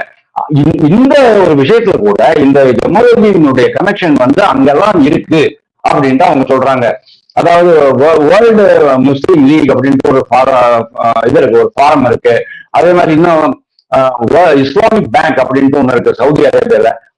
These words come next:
அவங்களே கூட டைரக்டா ஹெ-, ஹெல்ப் பண்ணிருக்காங்க அப்படிங்கிறத நம்ம பாக்குறோம் இதுல. So இந்த தப்லீகி ஜமாத் அப்படிங்கிறது வந்து ரெண்டாயிரத்தி இருபத்தி, ரெண்டாயிரத்தி இருபது ஏப்ரல் மாசம் கொரோனா கட்டுப்பாடு ஆரம்பிச்சது.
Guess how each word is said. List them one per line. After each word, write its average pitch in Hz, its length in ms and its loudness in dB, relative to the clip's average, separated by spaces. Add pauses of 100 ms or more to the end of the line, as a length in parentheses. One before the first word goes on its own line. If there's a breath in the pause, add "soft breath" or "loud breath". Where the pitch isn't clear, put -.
அவங்களே 233 540 0
கூட 220 160 -2
டைரக்டா 175 520 0
ஹெ-, 127 300 0
ஹெல்ப் 147 200 0
பண்ணிருக்காங்க 113 640 -2
அப்படிங்கிறத 127 480 -2
நம்ம 151 220 0 (160)
பாக்குறோம் 120 380 -2
இதுல. - 140 0 (560 loud breath)
So 214 160 0
இந்த 170 440 0
தப்லீகி 277 380 0
ஜமாத் 202 400 -2
அப்படிங்கிறது 127 540 0
வந்து 196 380 2 (640)
ரெண்டாயிரத்தி 196 1000 0
இருபத்தி, 180 640 0 (920)
ரெண்டாயிரத்தி 190 320 0
இருபது 175 320 2
ஏப்ரல் 180 300 0
மாசம் 135 420 -2
கொரோனா 190 340 2
கட்டுப்பாடு 160 580 -2
ஆரம்பிச்சது. 113 540 0